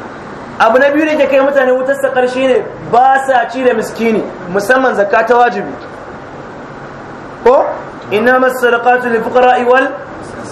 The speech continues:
wal masakin." To wannan suna danne haƙƙin miskinai.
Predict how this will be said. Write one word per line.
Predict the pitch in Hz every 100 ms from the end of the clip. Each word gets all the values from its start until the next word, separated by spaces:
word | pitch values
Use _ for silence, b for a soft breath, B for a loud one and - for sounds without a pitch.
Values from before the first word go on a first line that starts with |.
| - - 185
wal | 214
masakin." | 214 - 196 - 185 - - - - - -
To |
wannan | 247 269
suna | 269 262 247
danne | 240 262 277 269
haƙƙin | 247 247 247 226
miskinai. | 208 - 202 214